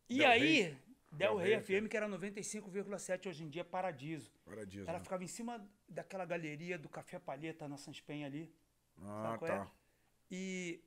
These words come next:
Speaker 1: graças ao Todo-Poderoso, eu fiquei dois anos como profissional sem projeção nenhuma.
Speaker 2: Entendi.
Speaker 1: Aprendendo. Aí, em mil novecentos e oitenta e cinco, a,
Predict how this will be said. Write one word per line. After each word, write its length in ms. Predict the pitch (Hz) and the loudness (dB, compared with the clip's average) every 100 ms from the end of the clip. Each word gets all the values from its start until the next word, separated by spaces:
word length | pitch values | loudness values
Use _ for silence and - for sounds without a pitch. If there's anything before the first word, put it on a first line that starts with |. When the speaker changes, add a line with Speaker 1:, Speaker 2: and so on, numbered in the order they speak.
| _ - | _ -10
Speaker 1:
graças 520 | 143 190 220 - 208 | 0 0 0 -2 -4
ao 80 | 180 | -4
Todo-Poderoso, 720 | - 185 151 170 156 190 220 208 | -4 -8 -6 -4 -2 2 0 0
eu 80 | 190 | -4
fiquei 280 | - 190 | -4 -6
dois 440 | 180 226 277 220 160 | 0 2 4 2 2
anos 500 | 196 202 180 - - _ _ _ _ - | 2 4 0 -4 -8 _ _ _ _ -4
como 240 | 185 175 | -2 -2
profissional 760 | - 165 - 165 165 208 190 - _ _ | -6 -8 -6 -4 0 2 2 0 _ _
sem 300 | - - 208 | -8 -4 -4
projeção 560 | 208 202 185 190 208 208 | -2 -4 -4 -6 -4 -4
nenhuma. 460 | 214 175 160 135 - _ _ _ _ _ _ - | -4 -4 -6 -8 -14 _ _ _ _ _ _ -20
Speaker 2:
Entendi. 200 | 85 90 | -12 -4
Speaker 1:
Aprendendo. 640 | 160 214 220 165 151 160 - | 0 2 2 2 -2 -4 4
Aí, 400 | 165 175 185 233 | 4 4 0 -2
em 60 | 185 | -4
mil 120 | 202 | -4
novecentos 300 | 208 208 196 | -4 -6 -6
e 40 | |
oitenta 280 | 196 190 185 | -6 -6 -8
e 40 | 180 | -8
cinco, 300 | 190 190 | -8 -4
a, 60 | 202 | -6